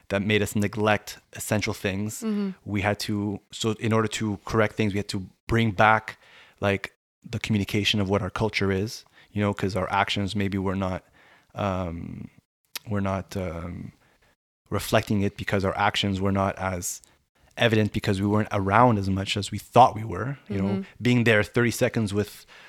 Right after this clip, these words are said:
Speaker 1: with your employee staff, telling them is not the same as working with them for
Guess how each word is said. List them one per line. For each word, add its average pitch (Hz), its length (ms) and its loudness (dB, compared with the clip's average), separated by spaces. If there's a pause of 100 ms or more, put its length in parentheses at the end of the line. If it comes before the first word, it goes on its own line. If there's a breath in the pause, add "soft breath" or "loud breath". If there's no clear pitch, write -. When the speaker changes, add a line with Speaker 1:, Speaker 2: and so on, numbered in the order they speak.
(100)
Speaker 1:
with 101 180 -6
your 104 220 2 (300)
employee 107 480 0
staff, - 680 2 (600)
telling 107 240 0
them 101 280 -2 (460 soft breath)
is 98 140 -4
not 107 120 4
the 101 60 -8
same 110 260 0
as 98 160 -2
working 107 360 -2
with 95 80 -2
them 95 180 -2
for 101 380 -2